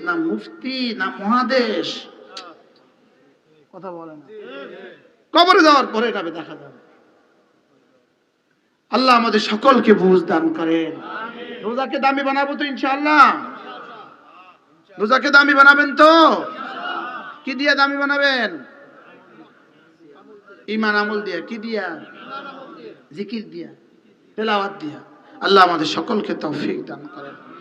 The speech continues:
অনেক কথা হয়ে গেছে, না জানি আমার বিরুদ্ধে কি লেখেন। আল্লাহ, আমাকে তুমি সাহাবাদের জন্য কুরবান আর জান নিসার বানিয়ে দাও।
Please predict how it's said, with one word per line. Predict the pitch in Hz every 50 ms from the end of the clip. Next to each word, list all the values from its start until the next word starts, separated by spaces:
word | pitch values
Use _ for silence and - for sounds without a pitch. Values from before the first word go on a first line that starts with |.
| - - - _
অনেক | - 190 214 208 190 202
কথা | 202 180 175 185
হয়ে | 185 180 175 170 165
গেছে, | 160 165 160 - - 165 165 156 151 - - _ _ _ _ _ -
না | 233 247
জানি | 247 294 285 269 247
আমার | 226 208 202 196 180
বিরুদ্ধে | 165 180 180 170 160 156 165
কি | 160 - 175
লেখেন। | 170 165 160 160 160 165 160 156 151 143 143 - _ _ _ _
আল্লাহ, | 170 180 175 180 180 175 180 175 175 170 165 160 - 165 - - - - _ -
আমাকে | 226 262 294 247 - 220
তুমি | 208 - 196 196 190 170 165 151 - - _ _ _
সাহাবাদের | 208 208 202 185 180 170 175 160
জন্য | 147 160 165 160
কুরবান | 156 160 160 160 160 147 156 170 185 180 175 170
আর | 160
জান | 151 - 170 165 160 156
নিসার | 151 147 - - 180 185 180 165 156
বানিয়ে | 139 143 143 147 139 131 127
দাও। | 127 123 117 - - 160 170